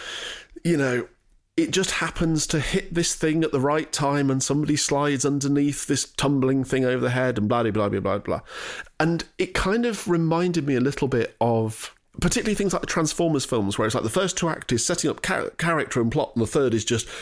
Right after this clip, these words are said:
big smashy fighty robots and everything else is forgotten. But then I watched, again, one of the special features where they talked about how they made both the, the opening train sequence and the vault heist. And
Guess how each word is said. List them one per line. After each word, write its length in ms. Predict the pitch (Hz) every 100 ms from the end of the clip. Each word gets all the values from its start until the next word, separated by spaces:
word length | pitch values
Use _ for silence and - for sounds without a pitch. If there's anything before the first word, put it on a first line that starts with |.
| -
big 200 | - 92
smashy 440 | - - 156 - 123
fighty 340 | 147 135 135
robots 460 | 127 131 120 - -
and 100 | 117
everything 220 | 117 120
else 140 | 107
is 80 | 110
forgotten. 440 | - 127 113 - - - - - - -
But 180 | 170 143
then 340 | 202 226 101 101 - - - _ _ -
I 100 | 151
watched, 480 | 139 208 208 - -
again, 240 | 131 185 135
one 120 | 139
of 20 |
the 40 | 139
special 260 | 147 135
features 440 | 120 196 - 117 120
where 100 | 127
they 60 |
talked 160 | - -
about 120 | -
how 360 | - - 131 127
they 200 | 143 151
made 680 | 156 208 190 107 92 101 - - - - - - _ _ -
both 460 | 131 156 156 - -
the, 220 | 135 - -
the 180 | 135 -
opening 400 | 156 190 170 143
train 280 | - 185 156
sequence 380 | 127 113 120 -
and 180 | 135 143
the 60 | 127
vault 260 | 135 139
heist. 540 | - 107 98 - - - - - - - - - -
And 440 | 151 151 147